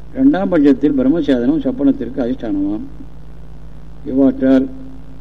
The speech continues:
அந்த கரணத்தினுடைய அல்லது அவித்தையினுடைய பரிணாமமும் சேதனத்தினுடைய விவர்த்தமும் சொப்பனமாம். சேதன பாகத்துக்கு விவர்த்தம்,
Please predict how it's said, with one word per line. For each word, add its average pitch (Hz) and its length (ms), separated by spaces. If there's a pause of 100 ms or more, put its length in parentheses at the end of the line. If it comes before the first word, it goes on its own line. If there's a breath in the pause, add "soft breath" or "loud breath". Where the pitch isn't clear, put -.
அந்த 156 180
கரணத்தினுடைய 143 680 (380)
அல்லது 139 260
அவித்தையினுடைய 127 600 (800)
பரிணாமமும் 131 640 (760)
சேதனத்தினுடைய 139 840 (200)
விவர்த்தமும் 135 560
சொப்பனமாம். 101 580 (2250)
சேதன 185 360
பாகத்துக்கு 175 920
விவர்த்தம், 143 380